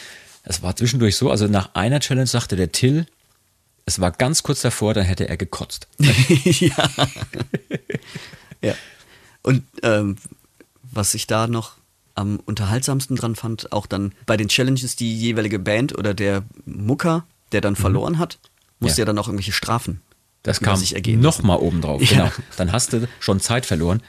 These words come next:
Speaker 1: weil jemand dir Streiche gespielt hat, du Sabotageakte entweder,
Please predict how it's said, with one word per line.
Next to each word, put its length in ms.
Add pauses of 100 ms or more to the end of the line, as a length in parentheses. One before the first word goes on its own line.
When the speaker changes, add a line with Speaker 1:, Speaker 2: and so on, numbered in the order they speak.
Speaker 1:
weil 180
jemand 300
dir 100
Streiche 360
gespielt 360
hat, 120 (240)
du 80
Sabotageakte 1160
entweder, 400